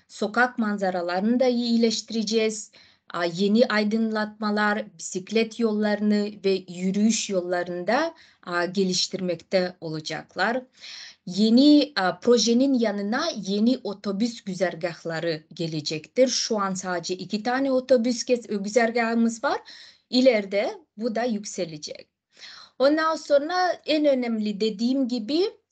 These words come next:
Sarıkanal Road, e, da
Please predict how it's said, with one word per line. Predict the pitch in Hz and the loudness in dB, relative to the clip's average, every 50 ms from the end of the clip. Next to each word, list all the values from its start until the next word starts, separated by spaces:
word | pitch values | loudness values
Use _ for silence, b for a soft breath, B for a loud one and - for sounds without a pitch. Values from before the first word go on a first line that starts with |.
| _ - | _ -20
Sarıkanal | - - - - 285 302 311 302 294 294 - 240 247 240 226 220 214 208 208 202 | -20 -14 -4 -2 0 0 0 -2 -4 -4 -4 -4 -2 0 0 0 0 0 0 0
Road, | 226 226 214 208 208 208 - - - - - _ _ _ _ 196 | 2 2 0 0 -2 -6 -10 -12 -12 -14 -16 _ _ _ _ -6
e, | 185 185 175 175 175 175 170 165 160 - - - - - - _ _ | -2 0 0 2 2 2 2 2 0 -2 -8 -18 -20 -20 -20 _ _
da | 233 240 | 2 2